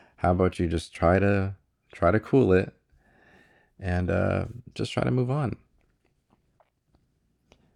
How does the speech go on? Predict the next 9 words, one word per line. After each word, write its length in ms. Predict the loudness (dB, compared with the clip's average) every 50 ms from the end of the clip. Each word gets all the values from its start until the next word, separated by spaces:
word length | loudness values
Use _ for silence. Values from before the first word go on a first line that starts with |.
| _ _ _ _ _ _ _ _ _ -20 _ -20 _ _ -6
But 100 | 0 2
then 200 | 2 2 4 4
I 80 | 4
had 140 | 2 2 0
started 420 | 0 -2 -2 0 0 0 -2 -4
just 360 | -8 -8 -8 -8 -12 -20 _ _ _ _ _ _ _ _ _ _ _ _ _ _ _ _ _ _ _ _ _ _ _ _ _ _ _ _ _ _ _ _ _ _ _ _ _ _
questioning 640 | -20 -8 -6 -6 -6 -6 -10 -8 -4 -2 -2 -2 -4
certain 340 | -6 -8 -8 -6 -6 -6 -4
things, 560 | -2 -2 -2 0 -2 -2 -4 -6 -10 -16 -20